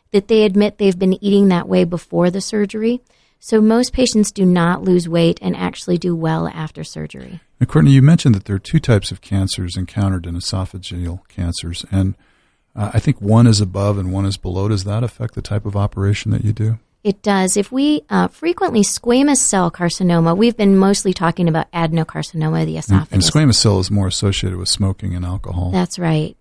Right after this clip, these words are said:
Speaker 1: So squamous cell carcinoma more associated with smoking is frequently more in the, uh, more proximal or closer to your mouth part of the esophagus. Sometimes that can be treated with chemotherapy and radiation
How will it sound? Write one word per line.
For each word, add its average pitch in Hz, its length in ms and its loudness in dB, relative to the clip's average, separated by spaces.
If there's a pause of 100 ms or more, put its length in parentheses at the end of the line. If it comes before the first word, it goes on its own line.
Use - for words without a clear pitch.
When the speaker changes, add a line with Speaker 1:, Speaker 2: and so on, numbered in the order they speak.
Speaker 1:
So 226 300 0
squamous 269 400 0
cell 226 160 0
carcinoma 202 540 2
more 196 220 4
associated 190 500 0
with 175 120 -6
smoking 175 400 -2
is 170 100 -2
frequently 233 480 0
more 185 280 4
in 180 140 2
the, 156 200 0 (240)
uh, 180 120 0
more 185 280 2
proximal 208 600 0
or 160 80 2
closer 190 360 0
to 180 160 -10
your 165 120 2
mouth 165 420 0
part 165 200 0
of 160 120 -2
the 156 100 -4
esophagus. 156 720 -6 (500)
Sometimes 269 720 0
that - 220 -4
can 214 120 2
be 196 60 2
treated 214 320 -2
with 180 220 -4
chemotherapy 185 760 2
and 165 140 0
radiation 175 560 0